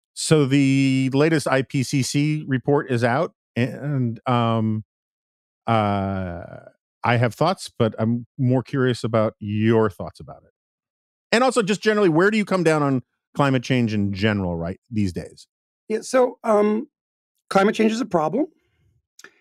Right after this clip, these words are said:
Speaker 2: It's, it's a really big, wicked risk problem. And, and my, my biggest concern with the way we often talk about climate change is we, we obscu-, we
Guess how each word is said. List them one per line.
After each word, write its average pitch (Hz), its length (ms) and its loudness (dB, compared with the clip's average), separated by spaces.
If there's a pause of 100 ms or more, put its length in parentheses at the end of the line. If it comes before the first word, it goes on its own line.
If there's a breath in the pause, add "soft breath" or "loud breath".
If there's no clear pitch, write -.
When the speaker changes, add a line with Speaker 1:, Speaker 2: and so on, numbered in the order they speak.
(260 soft breath)
Speaker 2:
It's, 190 520 2
it's 202 180 0
a 185 100 6
really 220 720 -2 (680)
big, 175 420 4 (140)
wicked 156 720 0 (160)
risk 143 560 -2 (120)
problem. - 440 -14 (400)
And, 160 300 -6
and 165 140 0
my, 180 280 2 (180)
my 202 240 2
biggest 180 360 -2 (340)
concern 160 340 0
with 151 140 -2
the 156 80 0
way 151 200 2
we 143 120 0
often 143 260 0
talk 139 220 -4
about 143 160 -6
climate 135 300 -4
change 139 280 -4
is 131 100 -12
we, 135 280 -2 (540)
we 165 240 4
obscu-, - 720 -8
we 165 440 0